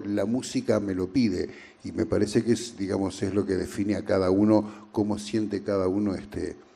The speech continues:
¿no es cierto?, Ese, es, esas necesidades,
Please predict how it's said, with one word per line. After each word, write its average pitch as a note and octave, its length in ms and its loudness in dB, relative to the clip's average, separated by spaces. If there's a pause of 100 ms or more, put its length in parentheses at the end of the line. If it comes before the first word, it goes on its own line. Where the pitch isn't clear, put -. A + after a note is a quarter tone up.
(320)
¿no E2+ 100 -12
es - 60 -14
cierto?, G#2 440 -2
Ese, E2+ 480 -6
es, - 140 -16
esas E2+ 360 -8
necesidades, F#2 680 -4